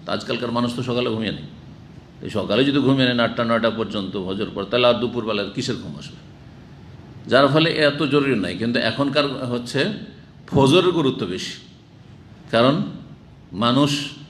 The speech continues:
দুনিয়ার ফিতনায় এমন মেতেছে, আর বিশেষ করে সোশ্যাল মিডিয়ার ফিতনায়, বিকাল পাঁচটায় ডিউটি শেষে তারপর বারোটার আগে ঘুমায় না। আপনাদের প্রায় লোক, নামাজিগুলো কী কাজ করেন রাত বারোটা পর্যন্ত?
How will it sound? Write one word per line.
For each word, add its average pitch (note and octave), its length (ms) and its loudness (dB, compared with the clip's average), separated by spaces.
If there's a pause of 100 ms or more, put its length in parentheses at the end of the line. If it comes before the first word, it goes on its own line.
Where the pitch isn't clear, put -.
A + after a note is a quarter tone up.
দুনিয়ার C#3+ 480 0
ফিতনায় C#3 720 0
এমন C3 280 0
মেতেছে, C#3 640 -2
আর G#2 100 0
বিশেষ A#2+ 340 -4
করে A#2 180 -4
সোশ্যাল G#2+ 420 -4
মিডিয়ার G2+ 340 -2 (100)
ফিতনায়, E2 580 -8 (1040)
বিকাল D#3 280 4
পাঁচটায় D#3+ 360 2
ডিউটি C#3+ 260 -2
শেষে B2+ 240 -2
তারপর C3 360 0
বারোটার A#2 300 2
আগে G#2+ 100 0
ঘুমায় F2+ 280 -6
না। C#2 140 -14 (540)
আপনাদের C#3+ 300 -4 (100)
প্রায় C3+ 200 6
লোক, G2 160 0 (720)
নামাজিগুলো B2+ 680 0 (1400)
কী D#3 80 2
কাজ C#3 240 4
করেন A#2+ 220 0
রাত A#2 160 2
বারোটা G#2+ 240 0
পর্যন্ত? F#2+ 400 -10